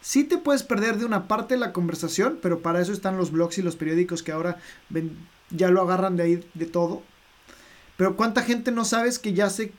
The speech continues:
ya salieron de TikTok, ya se salieron de Twitter, ya se salieron de Facebook, ya se salieron de YouTube y se quedan con Instagram porque son solo fotos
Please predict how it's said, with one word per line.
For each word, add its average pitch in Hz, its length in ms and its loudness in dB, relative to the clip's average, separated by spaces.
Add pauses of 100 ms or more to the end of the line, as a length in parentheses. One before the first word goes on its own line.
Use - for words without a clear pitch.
(140)
ya 220 160 2
salieron 240 340 0
de 190 100 2
TikTok, - 420 -4 (400)
ya 180 200 0
se 214 120 -6
salieron 208 400 0
de 185 60 0
Twitter, 185 380 -6 (220)
ya 180 300 -2
se 202 80 -6
salieron 208 340 2
de 185 80 0
Facebook, 170 360 0 (120)
ya 214 160 -2
se - 80 -6
salieron 208 300 0
de 196 80 0
YouTube 196 400 -4
y 185 80 -4
se 170 160 -2
quedan 202 160 -2
con 196 160 -2
Instagram 220 340 -2
porque 185 160 -6
son 208 140 -2
solo 220 200 0
fotos 208 380 -4